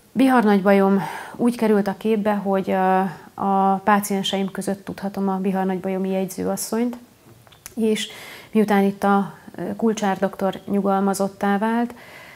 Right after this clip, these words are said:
ö, fölkért, illetve megkérdezte, hogy amennyiben nem találnak a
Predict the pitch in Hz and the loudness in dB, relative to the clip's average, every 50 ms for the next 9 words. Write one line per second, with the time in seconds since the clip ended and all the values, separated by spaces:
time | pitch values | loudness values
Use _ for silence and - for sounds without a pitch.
0 | - - - - 196 202 202 196 196 - - 202 190 196 196 196 - 196 185 185 | -20 -12 -6 -2 0 2 2 2 0 0 2 2 4 4 2 0 -2 -2 -2 -2
1 | 185 - - - - - - - - 214 196 190 - 196 190 190 190 190 - - | -2 -6 -12 -16 -18 -18 -12 -2 2 4 4 4 4 2 2 2 2 0 -4 -4
2 | 190 185 180 175 180 190 - - - 202 202 190 180 190 190 180 - 196 196 190 | -4 -4 -2 -2 -4 -4 -4 -4 -2 -2 -2 0 0 -2 -2 -2 -2 -2 0 0
3 | 185 185 185 180 185 185 185 185 185 185 196 185 185 185 185 185 190 196 - - | 0 0 0 -2 -2 -2 -2 -2 -2 -4 -4 -4 -4 -4 -4 -4 -6 -6 -4 -2
4 | 190 185 190 185 | -2 0 -2 -2